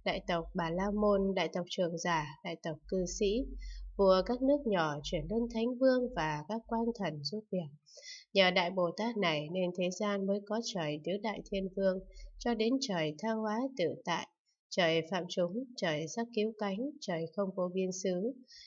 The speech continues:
trời phi tưởng, phi phi tưởng xứ. Nhờ Đại Bồ Tát này nên thế gian mới có dự lưu hướng, dự lưu quả, nhất lai hướng, nhất lai quả,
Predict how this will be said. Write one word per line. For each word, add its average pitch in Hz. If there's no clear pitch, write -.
trời 175
phi 247
tưởng, 165
phi 220
phi 226
tưởng 165
xứ. 196
Nhờ 170
Đại 165
Bồ 170
Tát 220
này 165
nên 185
thế 190
gian 220
mới 220
có 226
dự 202
lưu 240
hướng, 226
dự 185
lưu 208
quả, 156
nhất 226
lai 214
hướng, 185
nhất 254
lai 240
quả, 165